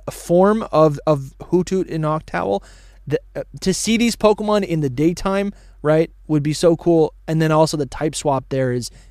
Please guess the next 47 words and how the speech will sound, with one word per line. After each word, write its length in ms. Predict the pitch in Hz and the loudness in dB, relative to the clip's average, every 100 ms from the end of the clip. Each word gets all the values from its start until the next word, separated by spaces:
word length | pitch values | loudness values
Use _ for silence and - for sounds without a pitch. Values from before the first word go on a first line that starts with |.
| - | -8
you 100 | 143 | -2
give 220 | 151 143 | 2 2
it 80 | 131 | 2
the 80 | 120 | 0
ice 260 | 139 127 | -2 -4
type, 280 | - 135 - - - | -6 -6 -8 -14 -14
so 100 | 131 | -12
it's 100 | - | -12
flying 420 | - 151 143 139 | -4 -2 -2 -4
ice. 420 | - 139 139 - - - - - | -4 -2 -2 -6 -12 -20 -20 -10
Um, 220 | 123 127 - | -6 -6 -4
I 80 | 180 | -2
think 240 | 190 247 226 | 0 -2 -2
this 160 | 233 | -2
is 80 | 254 | 2
something 220 | 233 220 | 2 2
that 80 | 185 | 0
we 80 | 165 | 2
could 100 | - | 2
a 60 | 143 | 2
hundred 160 | 170 | 0
percent 300 | 165 170 160 | -2 -4 -4
see 320 | - 156 160 - - - - - - - - | -4 -2 -2 -4 -10 -20 -20 -20 -20 -10 2
if 200 | 208 226 | 4 4
it's 160 | - | 4
in 100 | 220 | 4
a 160 | 208 196 | 6 4
Unova 400 | 202 202 196 180 | 4 4 4 2
game, 380 | 190 190 185 - - | 2 0 -2 -6 -2
if 160 | 185 196 | 0 0
it's 120 | 185 | 0
in 100 | 185 | 0
a 80 | 175 | 0
future 340 | - 180 185 | 0 -2 -2
Canada, 400 | - 175 175 160 - - | -2 -4 -2 -2 -6 -8
Canada 420 | 175 170 156 151 | -2 -2 0 0
region. 420 | 143 151 151 147 - - - | 0 -2 -2 -6 -10 -20 -12
It 60 | 170 | 0
could 140 | 185 | 6
also 200 | 185 180 | 6 6
just 200 | 156 156 | 0 0
be 180 | 160 156 | 0 0
in 100 | 151 | 2
whatever 280 | 143 139 131 | 0 -2 -4
Gen, 340 | 123 135 131 - - | -6 -8 -8 -14 -18
Gen 280 | 143 147 139 | -8 -6 -6
ten 480 | - 156 143 143 127 | -8 -8 -8 -6 -8